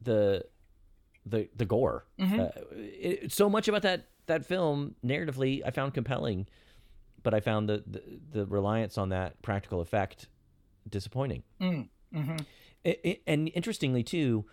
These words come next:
Speaker 1: with Halloween, to come back to Michael Myers, there are certain things about this film that when you watch it now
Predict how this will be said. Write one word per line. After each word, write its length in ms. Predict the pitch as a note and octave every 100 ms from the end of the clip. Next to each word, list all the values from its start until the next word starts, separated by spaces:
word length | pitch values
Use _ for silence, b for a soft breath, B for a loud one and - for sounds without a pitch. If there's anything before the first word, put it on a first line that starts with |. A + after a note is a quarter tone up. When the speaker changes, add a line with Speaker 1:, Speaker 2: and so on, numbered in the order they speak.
| b
Speaker 1:
with 120 | A2+ A#2
Halloween, 680 | A2+ A#2 F3 F2+ G2 B2 - -
to 80 | -
come 140 | G#2+
back 280 | G2 G2 -
to 400 | G#2 F2+ E2 F2 - - _ -
Michael 200 | F2+ G#2+
Myers, 640 | C#3+ F#2+ F2 F2 - - _ _ _ _ _
there 140 | B2+ C3
are 40 |
certain 240 | - E3
things 240 | - D#3 C3+
about 260 | B2 A2
this 160 | A2 -
film 460 | A2+ G#2 G2 F#2+ - b b b b G2
that 480 | G2 F#2 - - - _ _ _ -
when 160 | A2+
you 100 | B2
watch 240 | A#2+ A#2+ -
it 120 | -
now 560 | E2+ G2+ G2+ C2 D2